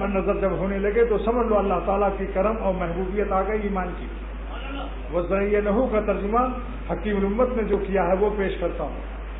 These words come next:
حضرت تھانوی رحمۃ اللہ علیہ نے کہ زینہ کے معنی رغبہ، ایمان کو مرغوب کر دیا۔ حببہ کے مقابلے میں زینہ جو آیا ہے، زینہ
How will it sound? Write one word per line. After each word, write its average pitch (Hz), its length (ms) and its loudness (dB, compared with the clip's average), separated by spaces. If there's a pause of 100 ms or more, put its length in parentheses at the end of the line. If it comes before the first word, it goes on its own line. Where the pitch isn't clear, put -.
(120)
حضرت 180 260 -2
تھانوی 208 280 0
رحمۃ 175 280 0
اللہ 185 120 0
علیہ 170 160 2
نے 127 160 -4 (720)
کہ 190 80 0
زینہ 202 680 2
کے 208 60 0
معنی 202 300 2
رغبہ، 202 680 4 (600)
ایمان 196 500 2
کو 247 240 6
مرغوب 196 440 4
کر 233 120 4
دیا۔ - 200 0 (640)
حببہ 202 440 2 (100)
کے 214 60 -2
مقابلے 196 500 0
میں 240 100 0
زینہ 190 400 0 (100)
جو 214 80 2
آیا 175 260 2
ہے، 247 240 2 (260)
زینہ 190 340 0